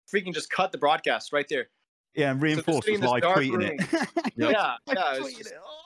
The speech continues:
Speaker 2: Oh.
Speaker 1: you know, I mean, I, I
Speaker 2: Blizzard.
Speaker 1: get it, but surely there has to be another solution.
Speaker 2: Yeah.
Speaker 1: Like, that has to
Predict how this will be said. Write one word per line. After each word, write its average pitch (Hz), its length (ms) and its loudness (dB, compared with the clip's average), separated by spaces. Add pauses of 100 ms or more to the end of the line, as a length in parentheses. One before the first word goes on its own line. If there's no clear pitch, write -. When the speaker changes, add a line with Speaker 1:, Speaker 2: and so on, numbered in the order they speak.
(280)
Speaker 2:
Oh. 269 80 -20 (120)
Speaker 1:
you 147 100 -6
know, 127 240 -2
I 180 80 -4
mean, 220 160 2
I, - 120 4
I 240 40 4
Speaker 2:
Blizzard. 214 300 0
Speaker 1:
get 196 160 -2
it, 220 140 -6
but 170 100 -6 (140)
surely 208 220 -6
there 170 100 -6
has 160 200 -8
to - 80 -20
be 151 80 -10
another 143 240 -10
solution. 107 400 -2
Speaker 2:
Yeah. 98 80 -12
Speaker 1:
Like, 113 180 -16
that 143 100 0
has 147 120 0
to - 40 -20